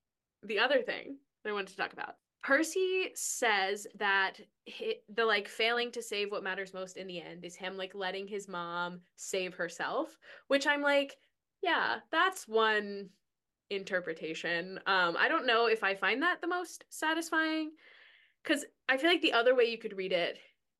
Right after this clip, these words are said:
is that failing to save what matters most is his, like, failure to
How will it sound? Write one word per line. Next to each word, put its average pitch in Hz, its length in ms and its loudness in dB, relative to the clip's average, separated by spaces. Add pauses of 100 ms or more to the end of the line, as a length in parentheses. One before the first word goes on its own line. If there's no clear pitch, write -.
(140)
is 214 220 4
that 196 420 4 (140)
failing 208 360 0
to 214 100 -4
save 180 540 -2 (240)
what 190 160 -4
matters 185 280 0
most 175 340 -4
is 175 120 -10
his, 175 200 -10
like, 170 160 -8
failure 175 500 -2
to 175 600 -6